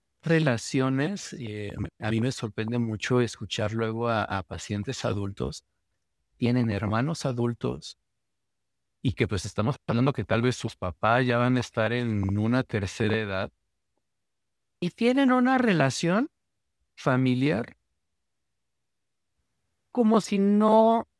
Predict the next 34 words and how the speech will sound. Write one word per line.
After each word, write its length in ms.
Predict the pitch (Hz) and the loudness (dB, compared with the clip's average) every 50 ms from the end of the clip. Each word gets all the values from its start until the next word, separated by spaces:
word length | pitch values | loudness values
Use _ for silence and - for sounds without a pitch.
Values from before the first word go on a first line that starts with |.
| _ _ _ _ | _ _ _ _
hubiese 460 | - 175 165 175 170 185 180 - - - - _ | -2 0 2 4 4 4 4 2 0 -6 -6 _
pasado 240 | - 165 - 156 - | -4 -4 0 0 -2
el 60 | - _ _ _ | -2 _ _ _
tiempo, 540 | _ 170 165 170 175 - 180 175 185 202 - _ _ _ _ _ _ _ _ _ _ _ _ _ | _ -4 -2 -2 -2 -2 -2 -2 -2 -4 -6 _ _ _ _ _ _ _ _ _ _ _ _ _
la 300 | 147 139 139 139 131 131 | -2 0 2 2 4 4
mamá 440 | 131 131 131 139 147 151 156 160 160 | 4 2 2 2 2 2 4 4 4
regaña, 1000 | 151 151 143 131 123 117 117 131 143 151 156 156 160 160 160 160 160 165 175 196 - _ _ _ _ _ _ _ _ _ _ | 2 2 2 2 2 0 0 2 2 2 2 2 2 4 4 4 2 2 0 -2 -4 _ _ _ _ _ _ _ _ _ _
llama 400 | 120 117 135 - _ - 156 147 139 | -4 -4 -4 -4 _ 0 2 4 4
la 60 | 123 | 2
atención 540 | 101 - 117 107 107 107 - - 127 127 127 | 2 0 0 -2 0 -2 0 0 2 2 2
así 240 | 120 - - - - | 2 0 -4 -8 -4
como 360 | - 139 135 135 123 117 113 | -2 0 2 4 4 2 2
de, 200 | 110 113 113 120 | 2 2 4 4
"Ay, 260 | 135 160 170 190 185 180 | 4 6 6 6 4 4
deja 280 | 143 - - 190 190 | 2 2 2 2 2
de 80 | 175 165 | 2 2
molestar 460 | 151 147 139 135 139 - - 160 160 160 | 2 2 2 2 0 0 2 2 4 4
a 20 | 156 | 4
tu 120 | - 156 | 2 0
hermana, 320 | 139 135 147 151 156 156 156 | 0 2 2 2 2 2 2
deja 280 | 151 - - 160 156 | 2 2 2 2 2
de 80 | 147 139 | 2 2
molestar 380 | 131 127 120 123 - - 139 - _ - | 2 2 0 0 -2 -4 -6 -4 _ -2
a 80 | 151 - | -2 0
tu 100 | 135 123 | 0 0
hermano", 280 | 123 127 139 143 147 | 0 0 -2 -2 -2
es 100 | 151 151 | -2 -2
de, 180 | 151 151 147 - _ _ _ _ _ _ _ _ _ - | -2 -4 -4 -4 _ _ _ _ _ _ _ _ _ 0
"¿En 180 | 120 117 120 | 2 2 2
serio? 340 | - - 160 156 165 175 202 254 - _ _ _ _ _ _ _ _ _ _ _ _ _ _ _ - | 2 2 2 4 4 4 2 0 -4 _ _ _ _ _ _ _ _ _ _ _ _ _ _ _ -8
O 40 | - | -6
sea, 100 | 147 - | -4 0
son 180 | - 180 180 | 2 4 4
adultos", 560 | 180 185 190 208 196 - 196 160 - - - | 4 4 2 0 0 0 0 0 0 -4 -10